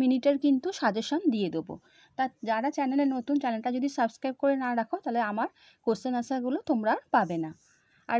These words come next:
ভিডিওটা ভালো লাগলে বন্ধুদের শেয়ার করে দিও। তাহলে বন্ধুরা, আজকে আমি তোমাদের ভারতের সংবিধান রচনা ও সংবিধানের দর্শন থেকে কোশ্চেন আনসার দিয়ে দিচ্ছি।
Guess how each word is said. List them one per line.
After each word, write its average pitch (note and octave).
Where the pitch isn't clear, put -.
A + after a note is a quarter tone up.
ভিডিওটা C4
ভালো B3
লাগলে B3+
বন্ধুদের A#3
শেয়ার F#3+
করে F3
দিও। E3+
তাহলে B3
বন্ধুরা, C#4
আজকে -
আমি C4
তোমাদের B3+
ভারতের B3+
সংবিধান B3
রচনা C4
ও -
সংবিধানের A#3
দর্শন C#4+
থেকে A#3+
কোশ্চেন A3
আনসার C4+
দিয়ে G3
দিচ্ছি। E3